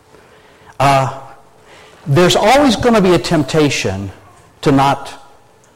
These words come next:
push against the culture because it's harder. Okay? Running against the wind, living in a hostile environment is always a little harder, right? And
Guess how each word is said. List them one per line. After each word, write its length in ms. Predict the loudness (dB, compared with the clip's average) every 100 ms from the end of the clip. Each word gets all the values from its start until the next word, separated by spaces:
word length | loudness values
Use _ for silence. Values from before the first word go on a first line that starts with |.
| -6
push 300 | -2 -2 -2
against 600 | -6 -4 -4 -4 -6 -10 -18 -20 _ _ _ _ _
the 80 | -8
culture 520 | -2 -2 -2 -2 -4 -6 -16 -20 -8
because 300 | -2 -2 0
it's 100 | -2
harder. 580 | -4 -4 -4 -4 -10 -14 -20 -20 -20 -20 _ _ _ _
Okay? 340 | -2 -2 -4 -14 -8
Running 380 | 0 2 4 2
against 380 | 2 0 -2 -2
the 80 | 0
wind, 300 | 2 0 -2 -6 -2
living 440 | 2 4 4 4
in 120 | 2
a 40 | 2
hostile 440 | 2 0 0 0
environment 420 | 2 2 2 0 -4 -10 -4
is 140 | -4 0
always 460 | 2 4 4 2 0
a 20 |
little 180 | 0 -2
harder, 540 | -2 -2 -2 -4 -10 -16 -20 _ _ _ _
right? 320 | -2 -2 -2 -12 -20 -20 _ _ _ _ _ _ -20 -20 -20 -6
And 260 | 0 2